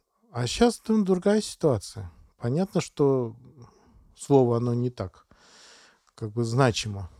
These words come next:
Слов много, наверное. Вот. И они не столь ценны.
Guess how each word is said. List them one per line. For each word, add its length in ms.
Слов 320
много, 260
наверное. 600
Вот. 380
И 40
они 420
не 400
столь 400
ценны. 380